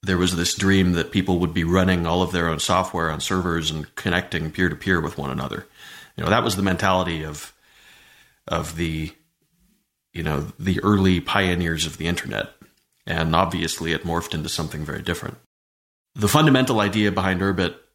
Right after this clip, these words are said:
I think, is that computing is too complicated. The, the stack that we build on is inherited from the seventies and before, you know, Unix and Linux, which,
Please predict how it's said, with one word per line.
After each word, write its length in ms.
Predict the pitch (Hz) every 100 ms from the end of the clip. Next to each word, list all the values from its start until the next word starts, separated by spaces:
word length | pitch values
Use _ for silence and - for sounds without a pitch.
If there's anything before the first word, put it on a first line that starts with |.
| _ _ _ _ _ _ _
I 140 | 101 110
think, 340 | - 73 - - - _
is 240 | - 95 90
that 300 | 98 92 - _ _ _ _ _ _ _ _ _ _ _ -
computing 560 | 101 95 127 123 113 104
is 540 | - 101 95 90 -
too 200 | - 113
complicated. 840 | 92 - 107 85 80 - 60 - - _ _ _ - _ _ _ _
The, 220 | 82 80
the 120 | 76 85
stack 420 | - 110 113 -
that 140 | -
we 100 | 98
build 300 | 87 92 92
on 200 | 92 87
is 140 | 85 80
inherited 580 | 80 92 90 87 82
from 500 | 76 87 80 80 78 - _ _ _ _ _ _ _ _ _ - - - _
the 160 | 82
seventies 800 | 87 - 92 87 76 73 - - _ _ _ _ _ _
and 200 | 82 80
before, 560 | - - 71 78 90 -
you 100 | -
know, 140 | 78 80 -
Unix 500 | 87 92 90 - - 76
and 140 | 82
Linux, 380 | 92 73 - -
which, 360 | 78 - -